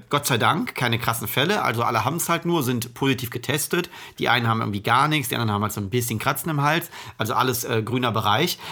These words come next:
aber trotzdem total krass, ne? Und, ähm, deswegen hab ich mir gedacht, boah, ich sag's einfach mal dazu, dass ich Corona-negativ bin. Ich hab's nicht,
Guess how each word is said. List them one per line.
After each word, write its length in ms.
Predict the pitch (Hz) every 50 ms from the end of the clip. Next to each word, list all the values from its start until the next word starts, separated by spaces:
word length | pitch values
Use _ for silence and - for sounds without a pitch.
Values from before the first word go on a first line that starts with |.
| 139 - -
aber 180 | 110 127 120
trotzdem 320 | - 135 135 135 - 160 147
total 280 | 156 143 147 135 120
krass, 300 | 117 - 165 185 - -
ne? 200 | 131 135 214 196 - - - 127 - -
Und, 320 | 143 143 139 139 139 -
ähm, 300 | 139 135 123 120 117 117 120 135
deswegen 260 | 135 - - 147 147
hab 60 | 160 147
ich 60 | 156
mir 80 | 156
gedacht, 200 | 147 143 143 143 -
boah, 120 | 139 117
ich 60 | 117
sag's 180 | 123 147 139 -
einfach 140 | 139 127 135
mal 60 | 131 120
dazu, 340 | 117 120 - 196 220 247 240 - - _ _ _ _ _ _ _ _ _ _ _ _ -
dass 160 | 135 117 117
ich 280 | 160 147 139 - - -
Corona-negativ 760 | 123 120 120 127 120 113 110 110 - 117 107 - 104 - -
bin. 240 | 110 107 107 104 - - _ _ _ -
Ich 160 | 165 139 180
hab's 160 | - - -
nicht, 260 | 113 107 - - -